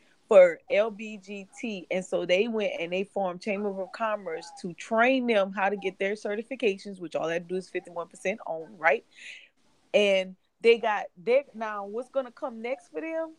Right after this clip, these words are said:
Like the Indian, if I show, if I bring up, let me show you what they did with the Indian owned and native owned on F B O. So with their certification, they already got their contracts out. And they,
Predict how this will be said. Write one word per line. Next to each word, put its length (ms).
Like 240
the 160
Indian, 440
if 160
I 120
show, 500
if 140
I 100
bring 320
up, 180
let 80
me 100
show 200
you 180
what 200
they 100
did 240
with 200
the 200
Indian 340
owned 180
and 160
native 400
owned 480
on 240
F 140
B 180
O. 180
So 200
with 180
their 200
certification, 800
they 120
already 300
got 240
their 160
contracts 580
out. 240
And 400
they, 300